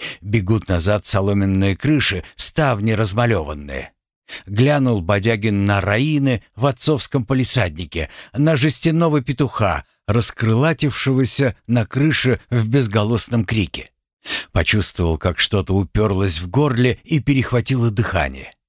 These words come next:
Вечером спросил у хозяина квартиры:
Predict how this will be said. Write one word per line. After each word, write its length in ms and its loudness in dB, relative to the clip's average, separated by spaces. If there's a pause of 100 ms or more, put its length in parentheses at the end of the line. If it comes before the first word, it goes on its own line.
(540)
Вечером 520 2
спросил 640 0
у 60 -4
хозяина 560 0
квартиры: 540 -4